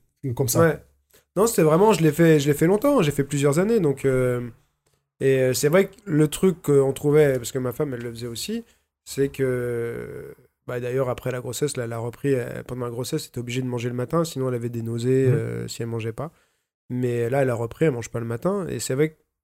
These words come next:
Speaker 2: en tout cas pour elle, et moi ça me faisait ça à l'époque, c'est à partir du moment où tu commences à manger,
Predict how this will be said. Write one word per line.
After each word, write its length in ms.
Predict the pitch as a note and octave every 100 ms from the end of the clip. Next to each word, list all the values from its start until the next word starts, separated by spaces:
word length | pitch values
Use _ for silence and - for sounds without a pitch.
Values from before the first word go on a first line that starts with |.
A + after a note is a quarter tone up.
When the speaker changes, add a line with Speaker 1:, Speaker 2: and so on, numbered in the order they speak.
| -
Speaker 2:
en 100 | B2+
tout 120 | -
cas 120 | C#3
pour 260 | C3+ C#3+ E3+
elle, 80 |
et 60 | D3+
moi 120 | C#3+
ça 120 | D3
me 60 | C3+
faisait 220 | C3 B2+
ça 120 | A#2+ C3+
à 20 |
l'époque, 340 | B2+ D#3 F3+
c'est 240 | - C3 A#2 _ _
à 80 | D3
partir 360 | C3 D3+ - E3
du 80 | C#3+
moment 300 | D3 D3+ D#3
où 60 |
tu 160 | C#3 C3
commences 400 | - D#3+ E3 E3
à 60 | C#3
manger, 460 | C3 B2+ D3 G3